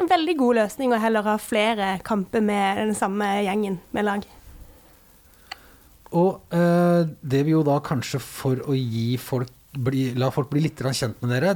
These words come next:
Speaker 2: Du som snakket nå, kan dere ta en liten introrunde om hvem dere er, og, håper jeg,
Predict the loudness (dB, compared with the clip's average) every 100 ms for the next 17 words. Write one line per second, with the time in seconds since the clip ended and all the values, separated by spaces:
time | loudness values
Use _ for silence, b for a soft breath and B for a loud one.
0 | -2 -8 -6 -2 -2 -2 -4 -2 -4 -2
1 | 0 0 -2 -2 -2 -2 -2 0 0 -2
2 | -4 -8 -8 -8 -4 -2 0 0 -2 -2
3 | -4 -4 -4 -2 -2 -2 -2 -2 -2 -4
4 | -6 -2 0 0 0 -4 b b b -12
5 | -8 -4 -2 0 -2